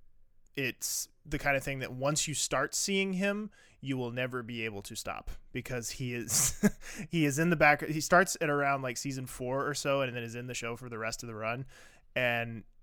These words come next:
they will use him in any number of different capacities in the background. Sometimes he's an orderly, sometimes he's a nurse, sometimes he's a doctor. It just,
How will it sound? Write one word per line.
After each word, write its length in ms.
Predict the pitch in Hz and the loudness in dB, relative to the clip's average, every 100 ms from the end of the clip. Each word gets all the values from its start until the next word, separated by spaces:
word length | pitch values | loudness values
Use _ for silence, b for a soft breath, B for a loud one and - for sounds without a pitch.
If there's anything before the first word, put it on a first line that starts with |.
| - | -8
they 240 | 139 143 139 | 2 4 4
will 140 | 139 | 2
use 280 | 127 131 127 | 0 0 0
him 160 | 127 123 | -4 -4
in 140 | 120 | -4
any 300 | 110 139 139 | 0 0 0
number 300 | 117 113 107 | -2 -4 -4
of 80 | 95 | -8
different 260 | 104 107 107 | -10 -14 -12
capacities 520 | 117 80 - 117 107 | -8 -8 -8 -10 -10
in 60 | 104 | -10
the 60 | |
background. 380 | 110 110 107 107 | -6 -6 -6 -8
Sometimes 460 | - 131 143 135 131 | -6 -4 -2 -2 -2
he's 140 | 139 | -4
an 60 | 135 | 0
orderly, 360 | 143 143 147 | 0 0 -2
sometimes 400 | 139 131 131 131 | -2 -4 -4 -4
he's 120 | 127 127 | -4 -6
a 40 | |
nurse, 280 | 131 135 131 | -4 -4 -4
sometimes 420 | - 123 127 123 | -8 -8 -6 -6
he's 120 | 123 | -6
a 40 | 127 | -4
doctor. 460 | 123 127 135 127 | -2 -2 -4 -6
It 100 | 123 107 | -6 -8
just, 280 | 117 - | -10 -10